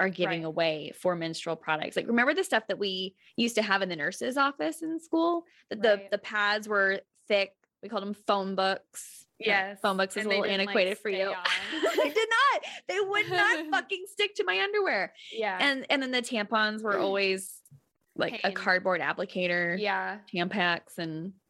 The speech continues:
Speaker 1: I guess I'm
Speaker 2: Mm-hmm.
Speaker 1: not opposed to a t-, cardboard applicator because at least that'll, um, biodegrade. But
Speaker 2: Right.
Speaker 1: still.
Speaker 2: Yeah. They could make the edges less, <laughs>
Speaker 1: <laughs>
Speaker 2: a little
Speaker 1: Right?
Speaker 2: less.
Speaker 1: Make that a little softer. I don't know how to make it.
Speaker 2: Yeah.
Speaker 1: Yeah. But,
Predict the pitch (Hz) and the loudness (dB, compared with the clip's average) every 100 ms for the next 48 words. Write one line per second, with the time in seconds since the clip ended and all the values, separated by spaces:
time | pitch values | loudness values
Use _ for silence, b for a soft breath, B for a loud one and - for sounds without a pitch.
0 | _ - 262 247 330 330 302 294 262 226 | _ -4 -2 0 2 2 2 0 0 0
1 | 190 - - 208 202 180 175 - 208 - | -2 -6 -2 0 0 -2 -4 -8 -10 -8
2 | 208 196 - 220 - 214 214 - 202 202 | -8 -6 -4 -4 -2 -2 -2 -2 -2 -2
3 | 208 - 214 233 214 233 214 311 B B | -6 -4 -2 -2 -2 0 2 0 B B
4 | B B B 220 214 196 208 - 185 151 | B B B 0 2 2 0 -2 0 0
5 | 92 226 _ _ _ _ _ _ _ b | -2 -10 _ _ _ _ _ _ _ b
6 | b 220 196 196 _ _ _ - 220 214 | b -2 -2 -6 _ _ _ -6 -4 0
7 | 269 247 247 233 - 226 214 214 - 208 | 0 2 2 -2 -4 -6 -4 -2 0 -2
8 | 208 190 185 185 185 190 190 - - 480 | -2 -6 -6 -8 -6 -6 -8 -10 0 2
9 | 453 415 381 370 370 466 - 247 254 277 | 4 2 0 -2 -4 -6 -4 -2 0 2
10 | 277 277 415 440 392 403 370 302 302 370 | 2 2 0 -2 -4 0 2 2 0 -2
11 | 381 381 349 311 311 285 302 269 254 226 | -4 -4 0 -2 0 0 0 -2 -2 -2
12 | 202 202 180 175 - _ 202 180 | -4 -4 -2 -2 -4 _ 2 2